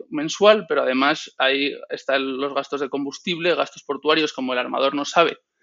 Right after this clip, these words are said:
a qué puertos de destino se le va a dirigir ni cua-, ni el combustible que va a tener que consumir, pues además del flete,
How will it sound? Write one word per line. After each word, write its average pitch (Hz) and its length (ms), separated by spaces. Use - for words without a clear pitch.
a 131 120
qué 131 120
puertos 135 360
de 135 120
destino 135 420
se - 120
le 127 40
va 120 80
a - 20
dirigir 135 380
ni 117 200
cua-, - 180
ni 127 140
el 117 100
combustible 127 420
que 139 40
va 135 40
a 135 40
tener 135 180
que 131 40
consumir, 151 480
pues 170 220
además 127 360
del 131 220
flete, 156 540